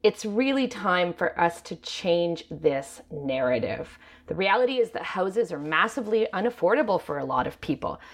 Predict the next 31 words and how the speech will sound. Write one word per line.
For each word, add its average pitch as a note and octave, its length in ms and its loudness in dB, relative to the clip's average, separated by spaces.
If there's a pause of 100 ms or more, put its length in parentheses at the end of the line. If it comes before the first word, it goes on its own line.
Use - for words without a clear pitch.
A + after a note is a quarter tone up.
(120)
There's A3+ 120 -4
gonna F4+ 120 0
be G4+ 120 4
a G4 40 4
lot C4+ 160 2
of C#4 80 0
sacrifice F3+ 720 0
in E3+ 80 -6
terms F3+ 340 -6
of E3+ 80 -2
the E3+ 80 -2
things F3 340 -2
you'll F3+ 120 0
need E3+ 180 0
to E3 100 -4
give E3 160 2
up E3 180 4
if A3 160 -2
you E3+ 80 -2
wanna E3 240 6
be D3+ 140 -2
a C3+ 40 -6
homeowner, G3 680 2 (280)
and F3+ 120 -4
not C4+ 340 2
everyone B3 440 4
is A3 180 -6
going F3 320 -2
to - 120 -6
want D#3+ 460 0
to F3 160 -4